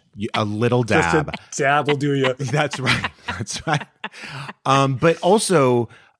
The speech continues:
Speaker 1: uh, I don't know. I think the, the less f-, it just seems like a time when everyone can really gather strength and give less fucks about what people think of them. Because, by the way,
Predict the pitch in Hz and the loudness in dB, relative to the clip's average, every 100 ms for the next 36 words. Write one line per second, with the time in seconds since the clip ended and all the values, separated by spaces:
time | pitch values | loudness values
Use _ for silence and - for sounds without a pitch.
0 | - 123 117 113 113 117 _ _ _ _ | 0 4 4 4 2 -2 _ _ _ _
1 | _ - 190 262 262 160 139 196 180 147 | _ -2 2 2 2 2 2 0 0 0
2 | 117 139 117 135 180 - - - - - | 2 2 2 2 0 -6 -14 -20 -20 -20
3 | _ _ _ - - 190 214 233 196 180 | _ _ _ -4 0 2 2 2 2 2
4 | 170 - 127 135 127 123 - 147 143 127 | 0 0 2 4 2 0 0 2 2 0
5 | 120 120 131 107 107 104 101 - 107 101 | -2 2 0 2 0 2 0 0 0 0
6 | 110 87 104 92 98 92 - 95 92 117 | 0 0 0 0 0 0 0 -2 0 -2
7 | 92 87 98 - 98 92 90 - 98 87 | -2 0 -2 -2 -8 -8 -10 -2 -2 -2
8 | 90 76 92 87 117 - - - - 135 | -6 -2 0 0 0 -4 -16 -20 -8 -6
9 | 135 113 180 165 143 127 113 | -2 0 2 4 4 4 2